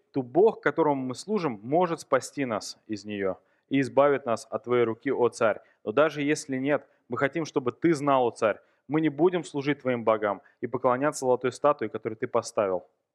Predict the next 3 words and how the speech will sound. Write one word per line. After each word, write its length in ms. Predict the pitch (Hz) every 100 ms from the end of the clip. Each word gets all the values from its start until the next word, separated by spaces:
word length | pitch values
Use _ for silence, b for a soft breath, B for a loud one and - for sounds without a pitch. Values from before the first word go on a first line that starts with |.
| _ _ _ _ _ _ _ _ _ _ _ _ _ _ _ _ _ _ _ _ _ _ _ _ _ _ _ _ -
Тогда 280 | 139 127 151
Навуходоносор 680 | 147 135 139 135 139 -
разозлился. 680 | 120 123 117 135 131 - 92